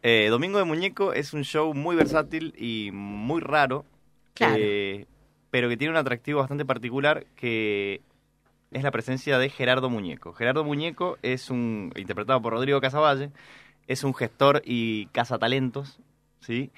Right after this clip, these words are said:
Speaker 1: Que, eh, ha ido buscando distintos músicos de todas partes del mundo y lo ha reunido en, en un espectáculo que él ha, ha dado en llamar Domingos de Muñeco.
Speaker 2: Sí.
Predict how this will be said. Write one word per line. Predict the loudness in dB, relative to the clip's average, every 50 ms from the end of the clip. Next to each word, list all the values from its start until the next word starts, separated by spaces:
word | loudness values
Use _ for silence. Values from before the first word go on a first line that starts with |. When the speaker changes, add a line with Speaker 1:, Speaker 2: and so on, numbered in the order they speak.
| -20 -20 -20 _ _ _ _ 0
Speaker 1:
Que, | 2 4 4 4 2 -2 -4 -4
eh, | -2 0 0 0 0 0
ha | 2 2
ido | 4 4 4 4
buscando | 2 0 2 2 2 2 2 2 2 2 2 0 0 -4
distintos | -8 -8 -4 -4 -2 -2 0 0
músicos | 0 -2 -4 -4 -4 -2 0 0
de | 0
todas | 2 0 0 0
partes | 0 -2 -2 -2 -2
del | -2 0
mundo | 0 0 0 0 0 0 0
y | 2
lo | 2 2
ha | 2
reunido | 2 0 -2 0 0 2 2 2 0 0 -4 -6
en, | -6 -4 -4 -4 -6 -6 -8 -8 -8
en | -8 -6
un | -6 -6
espectáculo | -6 -8 -10 -6 -4 -4 -4 -2 -2 -2
que | -2 -2
él | -2 -2 0
ha, | 0 0 -2 -4 -4
ha | -2 -2
dado | 0 0 -2 -2
en | -4
llamar | -4 -4 -2 -2 -2 -2 -2 -4
Domingos | -4 -4 -2 -4 -4 -6 -8 -10
de | -10
Muñeco. | -10 -10 -10 -10 -12 -14 -14 -14
Speaker 2:
Sí. | -10 -6 -6 -4 -4 -4 -6